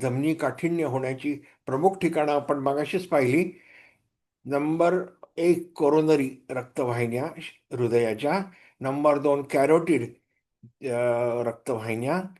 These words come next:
आणि नंबर तीन पायांकडच्या रक्तवाहिन्या. आता कोरोनरीमध्ये बघूया की हा ॲथेरोस्क्लेरोसिसचा विकार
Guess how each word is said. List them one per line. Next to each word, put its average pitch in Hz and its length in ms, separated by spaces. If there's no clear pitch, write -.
आणि 123 180
नंबर 131 400
तीन 170 340
पायांकडच्या 135 760
रक्तवाहिन्या. 98 800
आता 170 180
कोरोनरीमध्ये 240 840
बघूया 143 440
की 233 180
हा 214 220
ॲथेरोस्क्लेरोसिसचा 185 1600
विकार 131 640